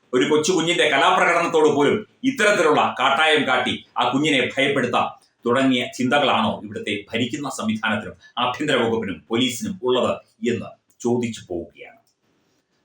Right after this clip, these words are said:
കൃത്യമായി സമയനിഷ്ഠകൾ എല്ലാത്തിലും പാലിക്കുന്ന പോലീസാണെങ്കിൽ, ഇവിടെ പലരും ചോദിക്കുന്നുണ്ട്, ഈ സമയം കൊണ്ട് നിങ്ങൾക്ക് പോയി രണ്ട് മൂന്ന് എം ഡി എം എ കേസ് പിടിച്ചുകൂടി, അതിന് നിങ്ങൾക്ക് കഴിവില്ലല്ലോ.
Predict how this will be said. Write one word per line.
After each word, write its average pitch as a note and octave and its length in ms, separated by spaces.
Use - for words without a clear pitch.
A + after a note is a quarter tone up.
കൃത്യമായി G#3 420
സമയനിഷ്ഠകൾ F#3+ 600
എല്ലാത്തിലും F#3 640
പാലിക്കുന്ന D#3+ 440
പോലീസാണെങ്കിൽ, A2+ 680
ഇവിടെ D3+ 320
പലരും E3 240
ചോദിക്കുന്നുണ്ട്, D3+ 460
ഈ D3 40
സമയം D#3+ 320
കൊണ്ട് D3+ 200
നിങ്ങൾക്ക് D3 300
പോയി C#3+ 380
രണ്ട് B2 160
മൂന്ന് C3+ 200
എം B2+ 280
ഡി F#3+ 60
എം F3 160
എ C3+ 80
കേസ് B2+ 300
പിടിച്ചുകൂടി, - 460
അതിന് D3+ 280
നിങ്ങൾക്ക് C#3+ 320
കഴിവില്ലല്ലോ. G#2 520